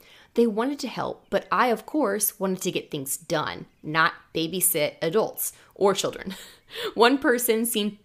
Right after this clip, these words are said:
physically fit, and they were, but they were used to doing only thirty to sixty minute workouts, and they weren't acclimated to Houston's outdoor heat and humidity. Additionally, their physical fitness activity was through CrossFit,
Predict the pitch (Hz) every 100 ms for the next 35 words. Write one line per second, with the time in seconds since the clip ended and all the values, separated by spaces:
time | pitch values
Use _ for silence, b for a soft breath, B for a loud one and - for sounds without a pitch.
0 | _ 262 226 254 214 202 208 226 - B
1 | B - 226 226 226 320 247 220 - 226
2 | 226 226 233 208 208 - 220 190 180 170
3 | - 185 220 220 170 160 175 170 185 190
4 | - 165 - 165 156 156 151 165 202 -
5 | - - - B B - 208 208 196 269
6 | - 214 - 196 185 180 180 180 170 170
7 | 165 - 160 165 160 - 170 165 165 156
8 | 190 208 - - b b b b - 220
9 | 294 - 269 226 202 202 220 - 339 -
10 | - 202 175 175 185 160 170 160 160 -
11 | 147 - - 160 160 - 302 359